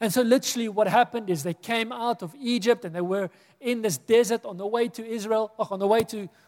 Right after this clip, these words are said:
what later would become Israel, the promised land. They're on their way there. And they realize they're hungry and they go to God and they say, "God, we don't have food in this desert." God said, "Don't worry, I've got this. I've got this."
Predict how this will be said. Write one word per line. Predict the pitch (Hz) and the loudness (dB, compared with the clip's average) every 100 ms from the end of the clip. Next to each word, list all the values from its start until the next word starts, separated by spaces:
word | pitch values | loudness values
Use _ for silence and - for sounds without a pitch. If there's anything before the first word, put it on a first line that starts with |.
| - | -8
what | 165 | 0
later | 202 214 208 | 2 2 0
would | 185 | 0
become | 180 208 214 | -2 -6 -4
Israel, | 226 185 226 196 | -4 -2 -2 -2
the | 170 | -2
promised | 208 220 202 - | -2 -2 -2 2
land. | 220 226 | 4 4
They're | 208 | 0
on | 247 277 | -2 -2
their | 277 247 | 0 4
way | 247 226 | 4 4
there. | 180 143 _ _ _ _ _ _ _ _ - | -2 -6 _ _ _ _ _ _ _ _ -6
And | 175 185 160 _ _ _ _ _ _ - | -4 -4 -6 _ _ _ _ _ _ 0
they | 196 | 2
realize | 208 220 226 180 | 4 4 2 0
they're | 202 165 | 0 0
hungry | 196 190 170 | -4 -6 -8
and | 156 | -8
they | 170 | -8
go | 196 | -8
to | - | -8
God | 185 208 | -16 -16
and | 175 | -16
they | 170 | -16
say, | - | -14
"God, | 160 - 110 | -14 -14 -14
we | 190 | -10
don't | 226 175 | -10 -8
have | 165 | -12
food | - - 254 233 165 - _ _ - | -14 -10 -6 -4 -4 -6 _ _ -10
in | 226 | -10
this | 214 170 | -6 -6
desert." | - 202 175 139 _ _ _ _ _ _ _ | 0 0 0 -4 _ _ _ _ _ _ _
God | - 220 190 | 0 0 2
said, | 196 | 2
"Don't | 226 220 | 2 6
worry, | 214 226 196 | 6 6 4
I've | - 160 156 | 2 -4 -2
got | 214 202 - | -4 -4 -8
this. | 135 - - _ _ _ _ _ _ _ _ _ _ | -14 -14 -16 _ _ _ _ _ _ _ _ _ _
I've | 185 185 | -14 -4
got | 240 247 | -2 -2
this." | 175 120 - | -10 -14 -14